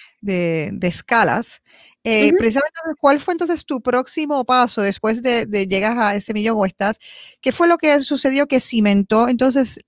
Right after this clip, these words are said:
Speaker 1: la compañía per se? Que tú dijiste, eh, o sea, por ejemplo, que ya puedes tener esta compañía segura, que puedes asegurarte que le puedes dar el trabajo a la gente, que, que tú dijiste, "Ah, ya lleg-, ya llegué al próximo paso".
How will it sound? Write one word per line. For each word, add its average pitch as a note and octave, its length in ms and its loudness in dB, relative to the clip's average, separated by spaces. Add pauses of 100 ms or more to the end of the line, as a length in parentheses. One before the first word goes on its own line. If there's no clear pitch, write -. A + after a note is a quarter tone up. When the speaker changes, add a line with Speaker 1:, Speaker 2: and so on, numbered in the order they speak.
Speaker 1:
la G#3 180 2
compañía F#3+ 580 2
per G3+ 160 0
se? F3+ 160 -4
Que F3+ 60 -6
tú - 80 -6
dijiste, G3+ 400 -2 (480)
eh, G3 240 -2
o F#3 40 -8
sea, G3+ 120 -4
por F#3+ 140 -2
ejemplo, F#3+ 260 -2
que F#3 80 -4
ya G3 140 2
puedes B3 200 2
tener B3 420 0 (340)
esta A3 240 -2
compañía A3 800 4
segura, A3 580 0
que F#3+ 140 -4
puedes G3 280 -2
asegurarte G#3 520 -2
que G3 80 0
le F3+ 80 0
puedes G3 420 -2
dar G3+ 220 -2
el - 160 -4
trabajo G3 520 2
a G3 80 2
la F3+ 120 2
gente, G#3 480 -2
que, F3+ 240 -4 (440)
que G3 160 -4
tú A3+ 140 0
dijiste, B3 320 0
"Ah, G#3 100 4
ya G3 140 2
lleg-, A3+ 240 2
ya G#3 140 0
llegué B3 200 -2
al B3+ 120 0
próximo A3 340 -2
paso". F3 320 -2